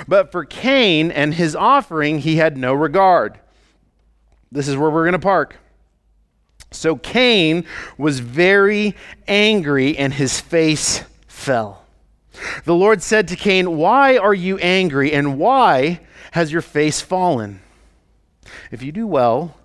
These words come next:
will you not be accepted? And if you do not do well,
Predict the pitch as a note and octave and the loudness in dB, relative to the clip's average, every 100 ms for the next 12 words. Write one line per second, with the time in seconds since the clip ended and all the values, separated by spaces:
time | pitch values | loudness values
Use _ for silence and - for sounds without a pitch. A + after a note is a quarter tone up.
0 | _ _ A#2 A2+ A#2 A#2+ A#2+ B2 A#2+ - | _ _ -12 -8 -6 -6 -4 -4 -4 -4
1 | A#2 - D#2+ - _ _ _ _ - G#2+ | -6 -8 -18 -20 _ _ _ _ -18 -16
2 | G#2 A2 A2+ D#3 A3+ C3+ B2+ A2 G#2+ B2 | -14 -12 -4 -2 -2 -4 -10 -6 -4 -6